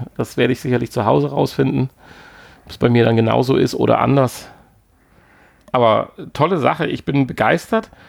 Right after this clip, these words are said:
und würde mich richtig freuen, wenn es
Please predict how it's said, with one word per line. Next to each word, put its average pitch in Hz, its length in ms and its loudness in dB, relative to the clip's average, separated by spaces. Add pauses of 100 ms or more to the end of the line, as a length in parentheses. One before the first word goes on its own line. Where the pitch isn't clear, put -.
(420)
und 127 160 0
würde 156 220 4
mich 113 240 0
richtig 214 420 0
freuen, 143 600 0 (340)
wenn 127 380 0
es - 600 -6